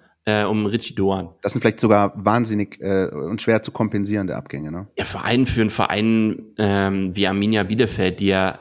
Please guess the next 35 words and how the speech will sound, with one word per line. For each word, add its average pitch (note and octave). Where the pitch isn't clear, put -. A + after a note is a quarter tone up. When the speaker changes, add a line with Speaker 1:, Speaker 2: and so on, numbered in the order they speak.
Speaker 1:
klar F#2+
gesagt A2
haben, F#2+
natürlich C3
hätten A#2
wir G#2+
den G#2
Doan G#2
gern G2+
behalten, G2
aber G2
wo G#2
sollen G#2+
die A2
fünf -
Millionen G#2
herkommen, A2+
die G#2+
der G#2
mindestens A2
als G2+
Ablöse G2
kostet? G#2+
Und G#2+
der G#2
will G#2+
ja A#2
dann G#2+
auch G#2+
noch G#2+
ein, G#2
äh, G2
entsprechendes G2
Gehalt. F#2
Und G#3